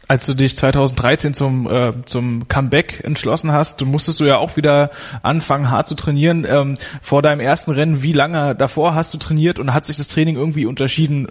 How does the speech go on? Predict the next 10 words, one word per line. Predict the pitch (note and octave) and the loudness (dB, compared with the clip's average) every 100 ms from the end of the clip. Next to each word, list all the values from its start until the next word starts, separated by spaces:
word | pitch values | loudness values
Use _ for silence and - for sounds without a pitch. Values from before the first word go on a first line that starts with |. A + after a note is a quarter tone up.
| - | -8
sagen | - C3+ | 0 2
wir | C3+ | 4
mal, | C3+ C3 | 4 2
das | C3 | 0
Training | - C#3+ D3 C#3 | 0 2 2 2
für | D3+ C3 | 2 2
eine | - C#3+ C#3 C3+ | 0 0 2 2
fünfundzwanzigjährige | B2+ E3 F3 - C#3+ D3 D3+ C#3 C3+ | 2 2 2 0 -2 -2 -2 0 0
Claudia | - C#3 C#3 | 2 2 2
Nüstert | C#3 D3 C#3 C#3 | 0 0 0 0